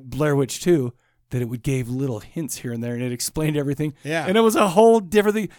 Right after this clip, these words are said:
Speaker 1: And it was cool as shit. I know it was silly and dumb, but I was like, "That's cool."
Speaker 2: Flotsam and Jetsam had a video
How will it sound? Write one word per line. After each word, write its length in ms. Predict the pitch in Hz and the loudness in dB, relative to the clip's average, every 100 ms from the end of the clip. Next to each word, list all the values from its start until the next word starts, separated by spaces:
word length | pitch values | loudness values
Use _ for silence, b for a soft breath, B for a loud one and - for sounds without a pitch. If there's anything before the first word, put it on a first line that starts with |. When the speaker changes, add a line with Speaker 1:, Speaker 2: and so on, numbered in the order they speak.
| b | b
Speaker 1:
And 100 | 233 | -2
it 40 | |
was 160 | 302 - | 0 0
cool 280 | - 277 247 | 0 4 4
as 80 | 202 | 4
shit. 280 | - 220 - | 4 2 4
I 100 | 208 | 2
know 140 | 220 | 2
it 40 | 214 | 2
was 100 | 190 | 0
silly 340 | - 202 202 | 0 0 0
and 100 | 196 | -2
dumb, 200 | 180 180 | -2 -2
but 80 | 170 | -2
I 40 | 170 | -4
was 100 | 156 | -6
like, 160 | 147 b b b | -10 b b b
"That's 280 | 175 190 - | -4 -2 -4
cool." 340 | - 107 107 - _ _ _ _ | -8 -10 -10 -16 _ _ _ _
Speaker 2:
Flotsam 580 | - 165 214 240 - 240 | -8 -2 -2 0 0 -2
and 160 | 185 139 | -4 -2
Jetsam 540 | 160 202 - 151 104 | 0 0 0 -6 -8
had 260 | 92 143 147 | -4 -2 -2
a 60 | |
video 680 | 120 123 165 143 98 87 - | -4 -2 0 -2 -4 -10 -16